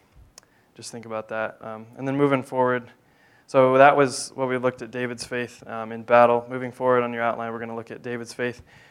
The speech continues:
uh, in persecution and hardship. Um, so soon after David kills Goliath, um, Saul ends up becoming pretty jealous of David, and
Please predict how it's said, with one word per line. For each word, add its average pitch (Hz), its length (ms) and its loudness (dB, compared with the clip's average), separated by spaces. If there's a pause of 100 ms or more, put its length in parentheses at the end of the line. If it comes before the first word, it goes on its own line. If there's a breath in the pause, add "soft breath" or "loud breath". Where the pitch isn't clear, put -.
(220 soft breath)
uh, 120 160 6
in 123 100 -2
persecution 131 680 -8
and 113 100 -12
hardship. 120 500 -8 (1160 soft breath)
Um, 120 340 2 (520 loud breath)
so 139 120 -10
soon 160 240 2
after 139 540 4 (260 loud breath)
David 131 460 -2 (220)
kills 127 260 -6
Goliath, 120 540 2 (640 soft breath)
um, 110 440 -10 (960)
Saul 131 360 6
ends 127 180 -2
up 117 140 -2
becoming 120 420 -10 (220)
pretty 139 200 -6
jealous 120 380 2
of 113 100 -14
David, 110 440 -12
and 113 380 -14